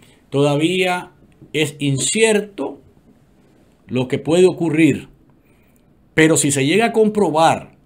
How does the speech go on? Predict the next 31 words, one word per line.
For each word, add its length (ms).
esta 180
es 60
la 100
zona, 500
ahí 180
en 100
el 120
mapa 240
que 60
ustedes 280
tenían 240
en 80
pantalla, 420
esta 140
es 60
la 80
zona 560
donde 340
cayeron 400
los 80
misiles. 320
Vean 200
ustedes, 220
ahí 120
está 300
Polonia 500
y 40
está 200
Ucrania, 580
muy 240
cerca 720